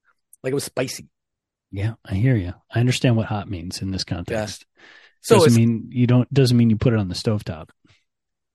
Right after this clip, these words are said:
Speaker 1: I like the concept of hot honey, right? That's, you
Speaker 2: Yeah.
Speaker 1: know, that's, that's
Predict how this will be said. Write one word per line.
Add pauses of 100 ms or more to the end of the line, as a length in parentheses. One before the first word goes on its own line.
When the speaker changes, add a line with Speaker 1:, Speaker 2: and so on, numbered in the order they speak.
(260)
Speaker 1:
I
like
the
concept
of
hot
honey, (160)
right?
That's,
you
Speaker 2:
Yeah.
Speaker 1:
know,
that's,
that's